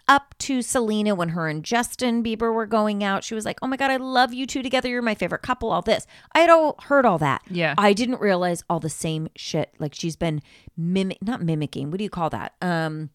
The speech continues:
Speaker 2: Yeah, mimicking.
Speaker 1: mimicking
Speaker 2: Yeah.
Speaker 1: what Selena has been doing. Uh, the cooking show,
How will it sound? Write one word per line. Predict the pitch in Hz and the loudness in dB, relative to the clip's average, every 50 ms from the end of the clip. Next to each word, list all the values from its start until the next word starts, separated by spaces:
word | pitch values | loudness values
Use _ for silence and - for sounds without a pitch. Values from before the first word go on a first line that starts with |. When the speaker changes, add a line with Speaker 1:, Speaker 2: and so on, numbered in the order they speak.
| - | -8
Speaker 2:
Yeah, | 208 240 339 427 440 415 | -6 -6 -4 -2 -2 -2
mimicking. | 233 208 262 381 440 320 - 196 190 | 0 -2 -2 -4 -6 -6 -4 0 2
Speaker 1:
mimicking | 202 226 277 339 370 247 - 208 190 190 | 4 4 4 2 0 0 0 0 0 2
Speaker 2:
Yeah. | 214 214 254 392 415 - | 2 2 4 4 4 6
Speaker 1:
what | 214 269 311 320 - - - - - - _ _ _ _ - | 6 6 6 6 4 0 -4 -6 -6 -8 _ _ _ _ -8
Selena | - - 302 269 233 247 269 285 285 277 | 2 4 4 6 6 6 6 6 6 6
has | 240 254 247 202 | 6 6 4 4
been | 180 214 208 | 4 4 2
doing. | 185 151 240 285 302 269 165 135 127 120 - - _ _ _ _ | 4 4 4 4 4 4 2 0 -4 -8 -10 -14 _ _ _ _
Uh, | - 196 185 180 170 | 0 2 2 2 2
the | 170 170 | 0 0
cooking | - 269 285 - 302 285 254 | -2 -2 0 0 0 0 0
show, | - - 285 254 247 240 240 233 233 233 | 0 4 4 6 8 8 8 6 4 2